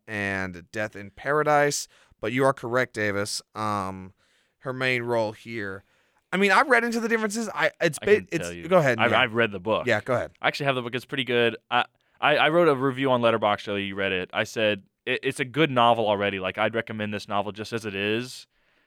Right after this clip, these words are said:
Speaker 2: But the movie so far surpasses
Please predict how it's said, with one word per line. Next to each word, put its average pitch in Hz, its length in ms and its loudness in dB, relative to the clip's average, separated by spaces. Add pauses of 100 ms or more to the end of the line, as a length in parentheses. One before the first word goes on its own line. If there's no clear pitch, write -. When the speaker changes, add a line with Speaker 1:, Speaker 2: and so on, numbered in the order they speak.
(160)
Speaker 2:
But 110 300 -2
the 113 160 -6
movie 131 320 -2
so 127 500 0
far 117 340 4
surpasses 98 760 -6